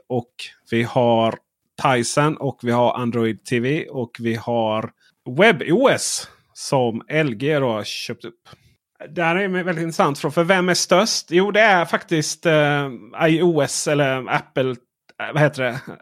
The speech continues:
T V O S. Alltså Apple T V är störst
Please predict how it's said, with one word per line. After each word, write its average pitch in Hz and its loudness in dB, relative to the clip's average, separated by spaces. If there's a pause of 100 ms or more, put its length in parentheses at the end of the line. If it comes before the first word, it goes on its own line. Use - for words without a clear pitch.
(280)
T 165 4
V 147 0
O 120 -2
S. - -8 (440)
Alltså 151 0
Apple 151 0
T 151 -2
V 165 0
är 143 4
störst - -2